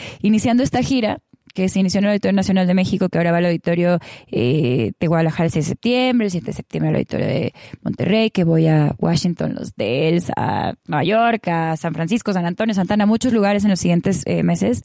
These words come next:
Inició en México y oía a la gente decir mi nombre, y oía así diez mil personas decir mi nombre, y yo decía, "Ma, o sea, ma, no están hablando de mí, yo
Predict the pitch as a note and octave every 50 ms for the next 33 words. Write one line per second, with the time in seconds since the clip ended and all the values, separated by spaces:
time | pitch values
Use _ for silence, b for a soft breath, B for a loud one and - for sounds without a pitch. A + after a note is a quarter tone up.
0 | - - A3 A#3 B3 B3 - - D#4 D#4 D4+ C4+ A3 - - F3 - - F3+ F3+
1 | - - - G#3+ G#3+ G#3 G3+ G3+ G#3+ A3+ A3+ B3 B3+ A#3+ - G#3+ G#3 G3 - A3+
2 | G#3+ E3+ G3 F#3+ G3 G3 F#3+ F3+ E3+ E3 E3+ A#3+ D4 - - - D3 D3 D3+ D#3
3 | D#3 D#3+ D#3+ - E3+ E3 D3+ - - _ _ _ _ - _ _ _ - - D#3+
4 | D3+ D#3+ F3 E3+ - - - E3+ F3+ E3 E3 E3 E3 E3 F3 - - E3 E3+ E3+
5 | E3+ E3 E3 E3 E3+ E3 D#3+ D#3+ D#3 D#3 E3 D#3 D3 - b b b b b b
6 | b b b _ - - C#3 A2+ - B B B B B B B B - - -
7 | - - - - - _ - _ _ _ - F#3 F#3 F#3+ - _ _ - A#3+ C#4
8 | - - - - C4+ C#4+ C#4+ C4+ C#4+ C4+ C4+ C#4 C#4+ C#4+ B3 A3 G#3+ A3+ A#3+ C4+
9 | C#4 C4+ A#3 A#3 B3 C4+ C4+